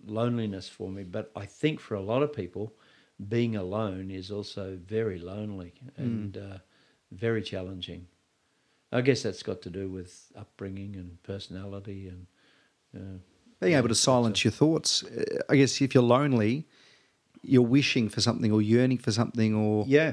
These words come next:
Speaker 2: you're not celebrating you and
Speaker 1: Mm,
Speaker 2: what you've,
Speaker 1: mm, mm.
Speaker 2: you've been able to be or
Speaker 1: Yes,
Speaker 2: who you've
Speaker 1: yes.
Speaker 2: been able to be.
Speaker 1: Yes.
Speaker 2: Does prayer come into your life often anymore or always, or has it played a part and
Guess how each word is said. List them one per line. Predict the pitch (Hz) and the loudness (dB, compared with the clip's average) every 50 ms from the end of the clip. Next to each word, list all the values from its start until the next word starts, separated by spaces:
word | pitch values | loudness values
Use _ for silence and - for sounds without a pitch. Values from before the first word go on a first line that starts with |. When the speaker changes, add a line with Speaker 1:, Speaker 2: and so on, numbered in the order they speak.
| - - | -2 4
Speaker 2:
you're | - 123 120 127 127 | 4 6 6 6 6
not | 120 104 - - _ _ _ _ _ _ - | 4 2 -2 -10 _ _ _ _ _ _ -4
celebrating | - - - - 139 139 143 131 113 127 127 127 123 123 120 117 117 117 117 - - _ _ _ _ _ - | -2 2 4 6 6 6 6 6 6 6 6 6 6 4 4 4 2 2 0 -2 -6 _ _ _ _ _ -2
you | 120 117 135 160 151 117 101 92 87 107 - - | 2 4 4 6 6 4 2 0 -4 -8 -2 2
and | 127 - | 4 6
Speaker 1:
Mm, | - | 6
Speaker 2:
what | 120 123 117 | 6 6 6
you've, | 123 123 117 127 | 4 4 4 4
Speaker 1:
mm, | 123 110 98 - - - - | 2 0 -2 -6 -10 -14 -6
mm. | - 127 | -2 2
Speaker 2:
you've | 123 117 110 101 101 | 2 2 2 0 4
been | 104 123 123 120 | 6 6 6 6
able | 120 120 117 113 110 | 6 4 2 0 0
to | - - | 2 0
be | 113 101 123 135 147 135 107 98 95 | 6 8 8 8 8 4 2 -2 2
or | - - 113 | 4 4 6
Speaker 1:
Yes, | 107 98 | 6 6
Speaker 2:
who | 123 | 4
you've | 147 156 147 127 | 4 4 4 2
Speaker 1:
yes. | 113 - | 2 4
Speaker 2:
been | - 120 113 | 4 4 4
able | 117 113 107 | 4 2 0
to | 107 - 117 | -2 -4 2
be. | 101 117 113 110 110 107 - - | 4 6 6 6 4 0 -4 -6
Speaker 1:
Yes. | 117 113 107 107 - - - _ _ _ _ _ _ _ | -4 -4 -4 -4 -8 -14 -20 _ _ _ _ _ _ _
Speaker 2:
Does | - 143 123 | 6 6 6
prayer | - - - - 156 160 170 160 135 110 | 6 4 6 6 8 8 6 6 4 2
come | 98 - - - 135 127 | 0 -2 2 6 6 6
into | 123 113 - - 127 | 6 4 2 4 4
your | 120 120 | 4 6
life | 117 120 123 131 135 135 - - - - | 4 4 4 2 0 -4 -8 -16 -6 4
often | - 139 139 - 226 240 262 269 247 226 247 | 4 4 6 6 4 4 4 0 -4 -6 0
anymore | - 147 156 160 151 151 170 196 240 | 4 6 6 6 6 6 4 4 4
or | 247 175 160 143 - | 6 6 6 6 6
always, | - - 135 151 165 196 220 240 240 214 160 | 6 4 6 6 6 4 4 2 2 4 4
or | 147 139 131 127 117 - 127 | 4 6 4 4 2 0 -2
has | 110 117 139 139 | 2 4 4 4
it | 139 135 | 4 4
played | - - 139 139 | 4 6 6 6
a | 135 | 4
part | 135 - 147 139 139 139 | 4 4 6 6 6 4
and | 135 123 120 120 117 117 117 | 4 2 2 2 0 -2 -4